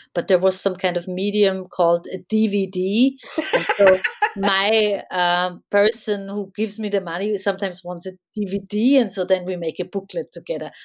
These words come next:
Speaker 1: It's, it's like a little disc, you know, you, you might
Speaker 2: <laughs>
Speaker 1: have seen it. You put it in a player, you need a D V D player for that. That's very inconvenient, but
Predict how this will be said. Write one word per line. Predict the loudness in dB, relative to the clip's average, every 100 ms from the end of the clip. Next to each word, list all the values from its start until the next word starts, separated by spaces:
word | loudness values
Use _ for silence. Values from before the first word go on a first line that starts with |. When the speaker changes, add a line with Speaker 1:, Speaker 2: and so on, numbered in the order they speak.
| -10 -6
Speaker 1:
It's, | -2
it's | 0 0 2
like | 2 4
a | 6
little | 6 8 8 8 6 2 _
disc, | 4 4 4 -4 -8 -8
you | -6
know, | -4 -2
you, | -2 -2 -2 -4 -8 -16 -2 0 2
you |
might | 0 0 0 -6 -4
Speaker 2:
<laughs> |
Speaker 1:
have | -2
seen | -2 -2 -4
it. | -4 -8 -18 -20 _
You | -6 0
put | 4 4
it | 6
in | 4
a | 2
player, | 0 2 4 6 4
you | 2
need | 0 -2
a | -4 -8 _ 2
D | 6 6
V | 4 0
D | -2 0
player | 2 2 2
for | -2
that. | -6 -6 -6
That's | -12 -12 -2
very | 0 0
inconvenient, | -2 -4 -4 -10 -8 -4 -4 -2 -6 -2
but | 0